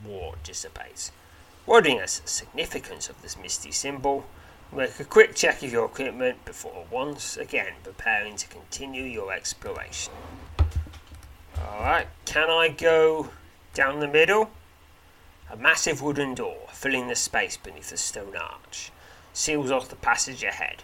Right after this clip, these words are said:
the hideous face of the goblin, carved in the centre of the heavy door, leers back at you. As you approach the door,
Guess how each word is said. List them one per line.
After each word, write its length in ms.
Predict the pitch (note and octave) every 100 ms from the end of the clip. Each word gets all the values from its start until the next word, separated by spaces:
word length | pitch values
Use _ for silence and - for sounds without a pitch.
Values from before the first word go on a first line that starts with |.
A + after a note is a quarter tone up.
| -
the 60 | -
hideous 420 | - B2 A2 -
face 340 | - A2 G#2+
of 80 | G#2
the 80 | G2+
goblin, 480 | - G#2 - - - - - - - - - - -
carved 440 | - A#2+ A2+ A#2 A2
in 100 | G2
the 60 |
centre 500 | - - C3 A#2+ -
of 80 | B2+
the 80 | -
heavy 260 | A2 A2+ A#2
door, 340 | A2 D#2 C#2+
leers 340 | A2 G#2+ G2+ F#2+
back 260 | F#2 - -
at 140 | -
you. 120 | - - - - - - -
As 80 |
you 60 | B2
approach 320 | - F#3 D3
the 80 | -
door, 360 | G#2+ F#2+ E2